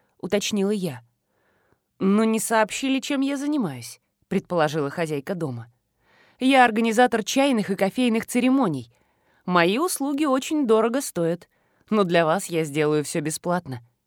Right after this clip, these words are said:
"Неудобно как-то", — пробормотала я. "Вы когда-нибудь принимали участие в таком действии?" — осведомилась Ульяна. "Ни разу в жизни", — призналась я.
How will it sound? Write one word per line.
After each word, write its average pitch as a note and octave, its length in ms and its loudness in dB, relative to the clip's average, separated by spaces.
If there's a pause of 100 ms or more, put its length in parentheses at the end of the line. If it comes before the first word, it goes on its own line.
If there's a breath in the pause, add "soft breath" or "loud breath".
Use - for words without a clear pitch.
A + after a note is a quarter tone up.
(460)
"Неудобно D#3+ 520 0
как-то", — A3 360 -12 (460)
пробормотала A#3 640 2
я. A#3 260 -6 (840 loud breath)
"Вы A3 180 2
когда-нибудь B3+ 540 4
принимали C4+ 440 0
участие G3+ 520 0
в - 40 -12
таком A3+ 320 0
действии?" — D#3 460 -4 (360)
осведомилась E3 600 -2
Ульяна. D#3+ 460 -4 (720)
"Ни A3 240 2
разу E3+ 280 -2
в D3 40 -8
жизни", — D3 420 -6 (240 soft breath)
призналась D#3 540 -4
я. D3+ 180 -8